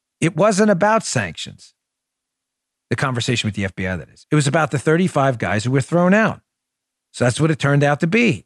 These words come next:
It was basically, "Look, I know this happened. We'll review everything." I never said anything such as, "We're gonna review sanctions," or anything like that.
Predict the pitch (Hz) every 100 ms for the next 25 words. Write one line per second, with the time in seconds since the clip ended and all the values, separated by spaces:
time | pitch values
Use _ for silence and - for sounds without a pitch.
0 | _ 117 113 - 156 - 143 151 190 123
1 | 135 139 135 - 98 127 127 120 127 131
2 | 113 101 87 98 123 143 135 135 170 165
3 | 156 135 139 185 151 104 - 123 - 107
4 | 110 120 113 107 107 120 - 107 151 -
5 | 113 113 123 139 156 156 190 - 78